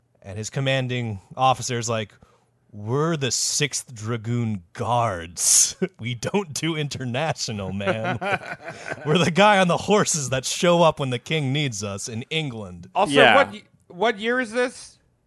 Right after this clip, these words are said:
Speaker 3: Fifty-five?
Speaker 1: This is late fifties.
Speaker 2: So this is a man with a ponytail.
Speaker 1: Probably.
Speaker 2: Keep in mind, asking another man with a ponytail, "Can I go far away, please?"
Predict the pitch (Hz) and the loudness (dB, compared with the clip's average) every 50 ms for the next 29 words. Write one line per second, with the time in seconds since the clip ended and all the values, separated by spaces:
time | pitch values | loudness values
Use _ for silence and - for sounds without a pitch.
0 | _ _ _ _ _ _ - - 131 113 127 117 - - 107 113 131 156 185 220 | _ _ _ _ _ _ -4 -2 -2 0 0 -2 -2 0 0 4 6 6 6 6
1 | 220 143 135 135 131 117 107 101 - - - 143 143 131 165 165 147 139 _ - | 4 2 0 -4 -6 -6 -6 -6 -6 -6 -6 -6 -2 2 4 4 4 2 _ -2
2 | - 143 117 - - 98 85 82 80 - - - - _ - - 220 214 208 196 | -2 -2 -2 -2 -6 -10 -10 -8 -8 -8 -8 -8 -12 _ -10 0 2 2 2 2
3 | 185 175 190 220 226 233 220 226 202 190 185 185 185 185 180 165 160 139 143 123 | 2 0 -4 -4 -4 -2 -2 0 0 2 2 4 2 2 0 -2 -6 -6 -8 -8
4 | - - - 170 185 180 180 156 123 117 - 117 90 80 73 - _ - _ _ | -8 -6 0 2 4 4 4 2 -2 -8 -10 -10 -10 -10 -12 -16 _ -20 _ _
5 | _ _ _ - - - - - - - - - - - 135 131 135 131 - 120 | _ _ _ -20 -18 -18 -18 -16 -18 -18 -20 -20 -14 -6 -2 2 4 6 6 6
6 | 247 285 - 302 311 302 302 339 339 320 254 214 185 170 165 151 _ _ _ _ | 4 2 2 0 -2 2 2 4 4 4 2 0 0 -2 -6 -12 _ _ _ _
7 | _ _ _ _ _ _ _ - 170 180 185 185 - - 180 180 170 160 156 - | _ _ _ _ _ _ _ -2 2 2 2 2 0 -4 -4 -4 -4 -4 -6 -4
8 | 165 156 170 202 220 214 214 196 180 175 170 165 151 147 135 135 127 - - 139 | -2 4 4 6 6 6 4 2 4 2 2 2 0 -2 -6 -6 -6 -4 -2 -2
9 | 127 120 117 113 110 - 113 110 107 107 101 - _ _ _ _ _ _ _ _ | -2 -2 -4 -6 -8 -4 -4 -2 -2 -2 -2 -4 _ _ _ _ _ _ _ _
10 | _ 180 175 175 180 175 190 185 175 - - 180 180 185 180 180 175 175 190 185 | _ -6 -4 -4 -2 0 0 0 0 0 2 2 4 6 6 6 4 4 2 0
11 | 165 143 - 95 98 101 110 117 117 - | 0 -2 -6 -12 -10 -10 -10 -10 -12 -16